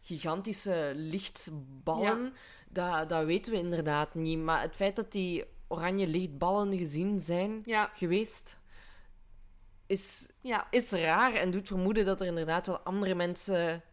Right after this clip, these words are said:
Speaker 2: Ja.
Speaker 1: of instanties bij betrokken zijn geweest.
Speaker 2: Ja.
Speaker 1: En, want, hè,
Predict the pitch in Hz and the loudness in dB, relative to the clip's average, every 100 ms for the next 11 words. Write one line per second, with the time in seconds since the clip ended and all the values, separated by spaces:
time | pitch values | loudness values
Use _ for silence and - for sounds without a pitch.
0 | - 214 190 185 175 170 190 175 175 190 | -16 -10 -4 0 0 0 0 -2 -2 -4
1 | 165 - - - _ _ 180 175 160 - | -2 -4 -6 -14 _ _ 2 2 2 -6
2 | 170 208 165 151 - 165 147 147 143 147 | -4 0 0 -2 -8 -6 -6 -4 -4 -2
3 | 214 185 160 151 - - 185 175 | -4 -4 -4 -8 -16 -6 -2 -2